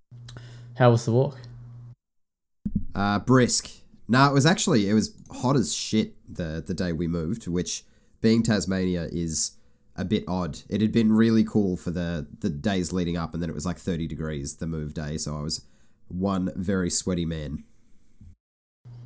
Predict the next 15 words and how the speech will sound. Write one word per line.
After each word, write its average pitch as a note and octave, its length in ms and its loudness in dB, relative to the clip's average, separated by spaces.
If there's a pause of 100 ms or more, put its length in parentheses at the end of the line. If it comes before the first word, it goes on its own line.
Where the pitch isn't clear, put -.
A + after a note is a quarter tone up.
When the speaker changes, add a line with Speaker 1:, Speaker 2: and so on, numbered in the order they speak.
(500)
Speaker 1:
Solid, C#3+ 380 4
but, A#2+ 280 -2
uh, A#2+ 400 6
you, C#3 320 2
the, B2+ 440 8
the B2 80 6
move B2+ 260 10
went B2+ 140 2
well C#3 220 6
and D3 80 4
the B2 60 8
house C3 200 6
is C3 80 0
good? F3+ 320 0 (300)
Actually, A#2 460 6